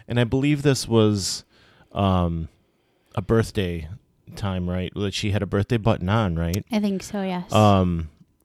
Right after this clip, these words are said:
Speaker 1: and so they were talking about birthdays, and Rapunzel told her that there is a special,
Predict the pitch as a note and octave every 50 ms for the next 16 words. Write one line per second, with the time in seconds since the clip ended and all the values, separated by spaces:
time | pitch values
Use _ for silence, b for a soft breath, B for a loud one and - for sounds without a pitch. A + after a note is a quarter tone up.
0 | _ _ A#2 A#2 A2+ A2+ A2 G#2+ G#2+ G2+ - - _ _ _ _ _ _ - -
1 | - C3 B2 A2+ A#2+ B2 B2+ C3 B2+ B2 A#2+ A#2+ A#2 A2+ A2+ A2 G#2 F#2 E2 -
2 | - _ _ _ _ _ - - - C#3 C3 B2 A2 - B2 A#2 A2+ G2+ A2+ A2
3 | G2+ E2+ - G2 G2+ G2 - - F#2+ F#2 F#2 F2 F2 F2 E2+ - - - _ -
4 | F#2+ F#2+ F#2 F#2 F2+ F2+ E2+ F2 E2+ E2 - - G#2 G2+ - A2+ A#2 A2 G#2+ A2
5 | G2+ - - - A2+ A#2 A2+ A2 A2 G#2 G2+ E2+ G2+ F#2+ F#2+ F2 - - G#2 F#2+
6 | F2+ F2+ F#2 E2+ D#2+ F#2+ F2+ - - G2+ G2+ F#2 - - G#2+ G2+ G2+ G2+ G2+ G#2
7 | -